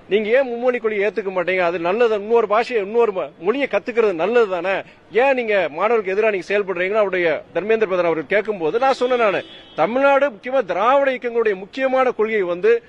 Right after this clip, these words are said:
இரு-, இருமொழி கொள்கை. அந்த இருமொழி கொள்கை இருக்க போய் தான் இன்னைக்கு தமிழ்நாட்டுடைய இளைஞர்கள் உலகத்துல பல்வேறு துறைகள்ல, நீங்க மருத்துவத்துறை எடுத்துக்கலாம்,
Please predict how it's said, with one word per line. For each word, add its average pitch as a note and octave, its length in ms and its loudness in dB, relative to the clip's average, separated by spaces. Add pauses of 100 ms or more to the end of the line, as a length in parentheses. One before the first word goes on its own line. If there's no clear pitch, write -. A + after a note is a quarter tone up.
(240)
இரு-, B3 320 0
இருமொழி B3+ 320 0
கொள்கை. F3+ 360 -2 (220)
அந்த E3 180 -4
இருமொழி D4+ 380 2
கொள்கை B3 300 -4
இருக்க C4 300 -4
போய் A#3 200 0
தான் A#3+ 120 2
இன்னைக்கு A3 480 -4 (260)
தமிழ்நாட்டுடைய A3 580 0
இளைஞர்கள் A3 560 0
உலகத்துல A3+ 520 0 (100)
பல்வேறு D4 460 0
துறைகள்ல, A3+ 580 0
நீங்க E3+ 200 -6
மருத்துவத்துறை G3 560 -2
எடுத்துக்கலாம், F3 240 -6